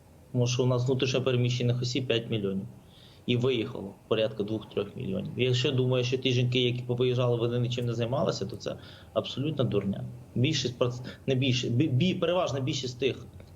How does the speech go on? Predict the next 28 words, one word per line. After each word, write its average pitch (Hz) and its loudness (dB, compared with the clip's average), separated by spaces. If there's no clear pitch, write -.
працездатного 127 0
населення, 131 0
жінок, 117 2
хто - -2
виїхали, 143 0
хто 135 0
має 123 4
безпорко-, 117 -4
право 139 4
безкоштовного 120 -2
пере-, 123 0
перетину 127 0
кордону, 117 0
вони 127 2
працювали, 135 -2
вони 117 2
десь 135 0
працювали. 131 -2
І 131 4
переважна 139 2
більшість 131 0
у 120 2
нас 123 2
же 120 2
ж - -4
не 120 2
соціалістичний 127 0
строй, - -8